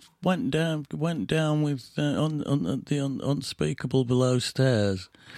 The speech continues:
uh, on Thursday, which sort of washed me out a bit for the trip to Sweden.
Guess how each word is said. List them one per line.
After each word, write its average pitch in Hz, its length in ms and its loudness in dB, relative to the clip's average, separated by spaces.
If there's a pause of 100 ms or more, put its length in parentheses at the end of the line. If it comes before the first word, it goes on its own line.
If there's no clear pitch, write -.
(340)
uh, 120 400 2
on 120 200 -2
Thursday, 123 800 0
which - 440 -6
sort 127 220 0
of 117 100 0
washed 110 400 0
me 110 140 0
out 104 300 0
a 107 40 -4
bit 101 240 -4
for - 120 -10
the 107 100 -4
trip - 380 -6
to 104 500 0
Sweden. 101 640 0